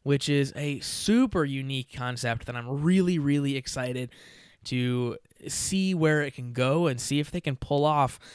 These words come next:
the promise that the first three minutes shows us.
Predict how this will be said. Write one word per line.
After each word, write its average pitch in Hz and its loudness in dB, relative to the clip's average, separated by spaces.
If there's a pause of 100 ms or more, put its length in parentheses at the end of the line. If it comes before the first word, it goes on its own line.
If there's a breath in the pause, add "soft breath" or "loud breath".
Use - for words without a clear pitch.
(400 loud breath)
the 123 -2
promise 180 0
that 131 -2
the 120 -4
first - -2 (100)
three 127 -2
minutes 127 -4 (440 loud breath)
shows 123 -2
us. 71 -8